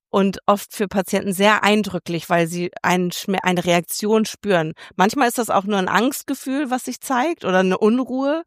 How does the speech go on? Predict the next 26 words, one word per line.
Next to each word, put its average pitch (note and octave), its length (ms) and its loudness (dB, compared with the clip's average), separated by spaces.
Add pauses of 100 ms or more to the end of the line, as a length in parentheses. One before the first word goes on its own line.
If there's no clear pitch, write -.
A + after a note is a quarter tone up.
(380)
aber G#3 260 4
oft - 240 0
ist G#3 100 -6
das A3 140 -4
auch G#3+ 160 -2
schon A#3 200 -2
ein - 20 -2
richtiger G#3+ 500 -4
Schmerz, G3+ 560 2
der F3+ 160 2
sich D#3+ 160 -6
da D3+ 140 -6
bildet. C3 480 -10 (760)
Mm. F#3 260 -2 (640)
Und G#3 240 2
dann G3+ 280 4
kann - 220 -8
man C4 320 0
eben A#3+ 480 -2 (720)
üben, A#3+ 580 2
sich A3 340 0
zum G#3 200 -2
Beispiel A3+ 560 2
diese C4 400 0
Situation G#3 600 -2
vorzustellen, G3 720 -2